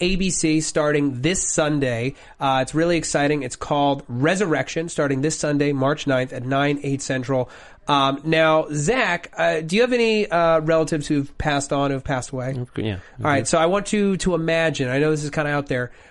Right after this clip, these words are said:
Speaker 1: uh, imagine that, you know, your, your, your grandmother, your grandfather, um,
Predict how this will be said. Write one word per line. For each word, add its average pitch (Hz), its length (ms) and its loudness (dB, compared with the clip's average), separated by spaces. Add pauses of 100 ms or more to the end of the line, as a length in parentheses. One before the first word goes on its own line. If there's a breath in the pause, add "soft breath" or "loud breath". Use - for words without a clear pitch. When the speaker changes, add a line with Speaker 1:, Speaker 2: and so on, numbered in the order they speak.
(160 loud breath)
Speaker 1:
uh, 147 240 2
imagine 202 840 0
that, 151 520 -2
you 151 120 2
know, 131 420 -2
your, 131 320 0
your, 123 500 -2
your 123 180 -6
grandmother, 160 440 0
your 135 140 0
grandfather, 135 720 -2 (360 loud breath)
um, 123 540 0